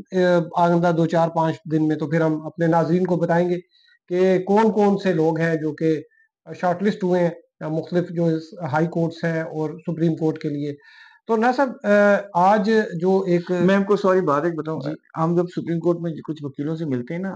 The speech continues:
Speaker 2: آج کل، اور ہم جو انہیں مبارکباد دیتے ہیں تو فوراً نکل جاتے ہیں وہ،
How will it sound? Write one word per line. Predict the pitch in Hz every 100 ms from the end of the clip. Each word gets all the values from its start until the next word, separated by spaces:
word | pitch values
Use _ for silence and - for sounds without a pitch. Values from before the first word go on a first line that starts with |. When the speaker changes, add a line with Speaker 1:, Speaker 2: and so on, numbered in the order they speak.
| 139
Speaker 2:
آج | 131
کل، | 139 135 _ _ _ _ _ -
اور | 151
ہم | 170 170
جو | 156 170
انہیں | 170 180
مبارکباد | 165 135 151 160 143 143
دیتے | 143 139
ہیں | 190
تو | 196
فوراً | - 170 175
نکل | 160 147
جاتے | 135 127 131
ہیں |
وہ، | 127